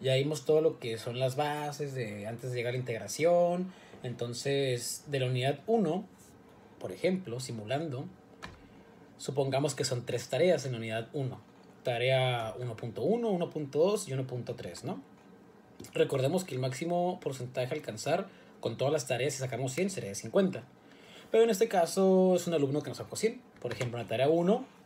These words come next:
sacó cien, en la tarea dos le flojeó, sacó noventa y en la tres como que se alivianó, noventa y cinco.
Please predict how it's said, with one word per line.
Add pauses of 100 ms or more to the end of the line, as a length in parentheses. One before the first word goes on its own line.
(200)
sacó
cien, (400)
en
la
tarea
dos
le
flojeó,
sacó
noventa
y
en
la
tres (200)
como
que
se
alivianó,
noventa
y
cinco.